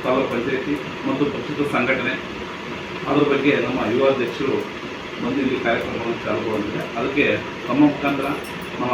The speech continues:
ಕಾರ್ಯಕರ್ತ ಬಂಧುಗಳಿಗೂ ಸಹ ಇವತ್ತು ನಾವು ಮನವಿ ಮಾಡ್ತೀವಿ.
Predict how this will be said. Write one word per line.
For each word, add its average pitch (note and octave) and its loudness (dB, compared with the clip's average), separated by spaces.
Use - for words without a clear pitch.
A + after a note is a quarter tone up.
ಕಾರ್ಯಕರ್ತ - 2
ಬಂಧುಗಳಿಗೂ B2 0
ಸಹ E3 -2
ಇವತ್ತು A2+ 0
ನಾವು A2+ -2
ಮನವಿ C3+ 6
ಮಾಡ್ತೀವಿ. C3 0